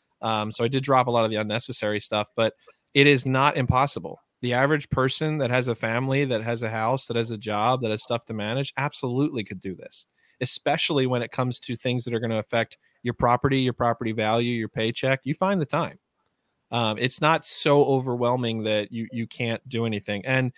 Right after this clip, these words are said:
to be quite honest, you know, on the weeks in between, I'll just take 'em off. Uh, I, you know, like, on a week between meetings, I won't engage necessarily in, in local politics. And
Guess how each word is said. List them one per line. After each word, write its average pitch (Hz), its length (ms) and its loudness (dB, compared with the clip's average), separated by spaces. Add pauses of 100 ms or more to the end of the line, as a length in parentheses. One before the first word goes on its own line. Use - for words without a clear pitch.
(260)
to - 80 2
be 160 140 6
quite 151 240 6
honest, 151 340 4
you 160 80 -2
know, 135 120 2
on 135 160 4
the 135 80 4
weeks 143 300 2
in 147 120 2
between, 143 500 0 (500)
I'll 123 120 4
just 127 120 -8
take 127 160 0
'em 110 80 -2
off. 101 300 -4 (320)
Uh, 117 40 -2
I, 113 260 2
you 139 140 0
know, 117 180 2
like, 113 180 0
on 123 80 0
a 120 60 -2
week 139 200 -2
between 131 360 -2
meetings, 110 340 -2
I 120 140 -4
won't 120 320 0
engage 104 440 -4
necessarily 104 600 -6
in, 98 100 -6 (400)
in 113 160 -2
local 107 260 -2
politics. 104 680 -4
And 117 240 -2